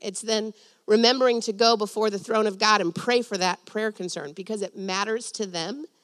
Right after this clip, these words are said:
So God wants it to matter to us. Number two step for us to be more on our community game. Stop protecting your schedule and be willing to be inconvenienced.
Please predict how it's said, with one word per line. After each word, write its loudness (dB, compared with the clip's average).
So -8
God -4
wants -4
it -14
to -8
matter -6
to -16
us. -14
Number 2
two 0
step -4
for -2
us -2
to -6
be -6
more 0
on 0
our -4
community -8
game. -14
Stop 2
protecting -6
your -2
schedule -6
and -2
be -2
willing 0
to 0
be -4
inconvenienced. -8